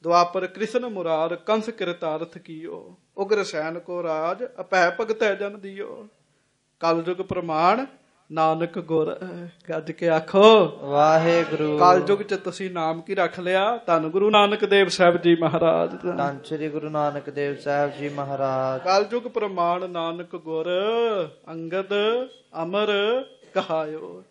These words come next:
Speaker 1: ਇਹ ਸਾਰੇ ਰੂਪ ਤੁਸੀਂ ਗਾਂ ਬਣਾ ਲਏ ਜੀ। ਹਾਂਜੀ, ਸਾਧ ਸੰਗਤ ਜੀ, ਇਹ ਮਹਾਰਾਜ ਸਾਹਿਬ ਜੀ ਦੀ ਆਪਣੀ ਖੇਡ ਹੈ, ਆਪਣੀ ਖੇਡ ਹੈ। ਇਹ ਬ੍ਰਹਮ ਦ੍ਰਿਸ਼ਟੀ ਵਿੱਚੋਂ ਬੋਲ ਰਹੇ ਨੇ,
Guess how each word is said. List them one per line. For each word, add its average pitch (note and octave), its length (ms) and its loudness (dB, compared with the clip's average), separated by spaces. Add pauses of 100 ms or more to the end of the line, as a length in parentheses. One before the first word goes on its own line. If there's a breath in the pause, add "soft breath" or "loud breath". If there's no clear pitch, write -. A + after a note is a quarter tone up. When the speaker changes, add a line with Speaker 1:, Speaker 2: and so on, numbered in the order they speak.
(280 soft breath)
Speaker 1:
ਇਹ F3 120 -2
ਸਾਰੇ F3 380 -2
ਰੂਪ E3 280 -10
ਤੁਸੀਂ E3+ 340 -12 (280)
ਗਾਂ E3+ 180 -8
ਬਣਾ D#3+ 300 -16
ਲਏ E3+ 260 -18
ਜੀ। E3+ 260 -20 (1120)
ਹਾਂਜੀ, E3+ 460 -4 (400 soft breath)
ਸਾਧ F3+ 260 2
ਸੰਗਤ E3+ 380 -8
ਜੀ, G#3+ 100 -12
ਇਹ A3 120 -4
ਮਹਾਰਾਜ F3 320 -2
ਸਾਹਿਬ D3+ 260 -10
ਜੀ D#3+ 100 -14
ਦੀ E3 120 -10
ਆਪਣੀ D#3 380 -6
ਖੇਡ - 380 -18
ਹੈ, - 160 -20 (680)
ਆਪਣੀ E3 400 -4
ਖੇਡ D#3+ 320 -10
ਹੈ। D#3+ 200 -6 (340 soft breath)
ਇਹ F#3+ 80 -8
ਬ੍ਰਹਮ F#3 360 0
ਦ੍ਰਿਸ਼ਟੀ G#3+ 400 -6
ਵਿੱਚੋਂ F3+ 320 -10
ਬੋਲ D#3 320 -10
ਰਹੇ E3 160 -6
ਨੇ, E3 360 -14